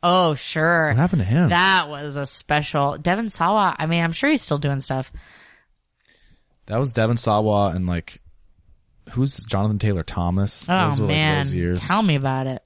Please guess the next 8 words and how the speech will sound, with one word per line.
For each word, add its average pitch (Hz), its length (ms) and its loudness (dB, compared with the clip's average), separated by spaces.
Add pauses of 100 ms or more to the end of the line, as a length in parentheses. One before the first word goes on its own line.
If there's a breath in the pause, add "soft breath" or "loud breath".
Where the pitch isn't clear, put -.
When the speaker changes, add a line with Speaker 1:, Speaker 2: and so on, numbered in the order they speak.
Speaker 2:
Wow, 123 240 0
he 107 120 -2
looks 139 280 -4
old. 110 480 -2 (1040)
He's - 140 -18
born 110 300 -2
in 113 80 -2
seventy-eight. 113 680 0